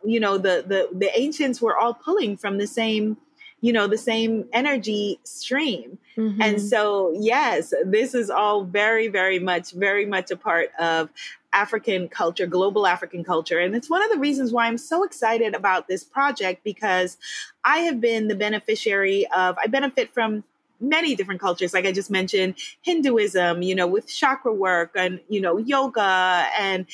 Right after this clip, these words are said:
Speaker 1: you know, um, with Taoism and with, you know,
Speaker 2: Yeah.
Speaker 1: um, s-, so much, so much, so many different other cultures with feng shui, you know,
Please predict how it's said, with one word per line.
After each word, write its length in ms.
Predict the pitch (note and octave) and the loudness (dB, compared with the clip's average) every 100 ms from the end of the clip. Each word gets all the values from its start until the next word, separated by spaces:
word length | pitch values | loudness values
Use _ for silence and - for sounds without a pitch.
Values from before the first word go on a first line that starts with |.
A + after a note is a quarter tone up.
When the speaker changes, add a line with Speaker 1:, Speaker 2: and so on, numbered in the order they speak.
| - - | -18 -6
Speaker 1:
you 140 | A3 | -2
know, 480 | G3 F3+ F3 F3 - - - - - | 2 2 4 2 0 -4 -20 -6 0
um, 560 | G3 F3+ F3+ F3 E3+ D3 _ | 2 4 2 0 -4 -10 _
with 480 | G3 G3+ G3 G3 - - _ G3 | -2 0 2 0 -4 -20 _ -2
Taoism 880 | F3 C#4+ F4+ A#3+ F#3 F#3 D#3 D3+ D3+ D3 A#2+ | 2 4 4 2 2 0 2 2 0 -4 -2
and 420 | G3 F#3+ F#3 F3+ | 0 2 2 2
with, 340 | F#3+ F#3+ F#3+ F3+ | 2 4 2 0
you 140 | A#3 A#3 | 0 2
know, 440 | G#3+ G3+ G3 G3+ G3+ - - | 4 4 2 0 -8 -14 -2
Speaker 2:
Yeah. 320 | G3+ F#3 F3+ | 2 4 4
Speaker 1:
um, 240 | F3 F3 E3 _ F3+ | 2 0 -6 _ -20
s-, 160 | - - | -20 -18
so 260 | - E4+ F4 | -4 0 2
much, 240 | E4+ E4+ - | 2 0 -6
so 200 | - E4+ | -2 0
much, 260 | E4 E4 - | 0 0 -4
so 140 | - D#4 | -2 0
many 240 | E4 E4 | 2 0
different 420 | B3+ C#4 C#4+ B3+ - | 0 0 0 0 0
other 260 | B3 B3+ B3 | 2 2 0
cultures 560 | - B3+ C#4 F3 E3 | 0 0 2 0 2
with 180 | G#3+ G#3 - _ | 0 0 -6 _
feng 200 | C4 C#4 | 0 0
shui, 680 | - D#4+ E4+ D#4+ A#3 E3+ D#3+ | 0 2 2 4 4 2 2
you 140 | A#3+ | 2
know, 260 | A#3+ A#3+ B3+ | 4 2 0